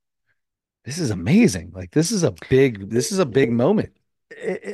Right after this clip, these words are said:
Speaker 2: if this, if it was, now, right now, I'm not feeling awesome, but, uh, if this was a new Reese's that we hadn't tried, I'd probably go ahead and do it. But,
Speaker 1: Yeah.
Speaker 2: um,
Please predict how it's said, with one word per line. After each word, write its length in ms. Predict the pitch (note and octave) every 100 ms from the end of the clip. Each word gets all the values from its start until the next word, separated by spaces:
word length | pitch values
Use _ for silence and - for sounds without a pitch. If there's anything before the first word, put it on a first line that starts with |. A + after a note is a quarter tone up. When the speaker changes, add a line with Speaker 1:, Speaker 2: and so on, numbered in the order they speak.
| -
Speaker 2:
if 160 | F3 D3+
this, 260 | G#3 -
if 240 | - F3+ G3
it 100 | G3
was, 380 | G3+ E3 C#3+ -
now, 380 | F#3 E3+ D#3
right 260 | E3 F#3+ F#3
now, 340 | D#3+ D#3+ E3+
I'm 120 | D#3 D3
not 240 | C#3 - _ _
feeling 300 | C3+ C#3+ D3+
awesome, 460 | C3 C3 D#3 G3 E3+
but, 340 | C#3+ D#3 D#3 _ _
uh, 240 | D#3 C3+ C#3+
if 120 | B2+
this 240 | C#3 F3
was 240 | E3+ D3+ B2+
a 380 | D#3+ D3 C#3 C3+
new 320 | B2+ B2+ D3+
Reese's 360 | E3+ D#3+ D#3+ D3+
that 120 | C3+
we 80 | C3+
hadn't 200 | C#3 A#2
tried, 440 | C3 B2+ D3+ E3 - _ _ _
I'd 180 | B2 A#2
probably 280 | C#3 B2+ A#2
go 140 | A#2+
ahead 180 | A#2+ A#2
and 160 | A2 A2
do 140 | B2
it. 120 | A#2+ -
But, 140 | B2+
Speaker 1:
Yeah. 60 | G2+ _ -
Speaker 2:
um, 340 | C#2+ - B2+